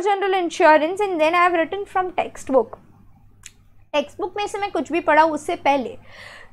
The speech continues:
other general insurance will include all those insurance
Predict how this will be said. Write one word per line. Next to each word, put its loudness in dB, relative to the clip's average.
other 6
general 2
insurance 2
will -2
include -4
all 10
those 2
insurance -6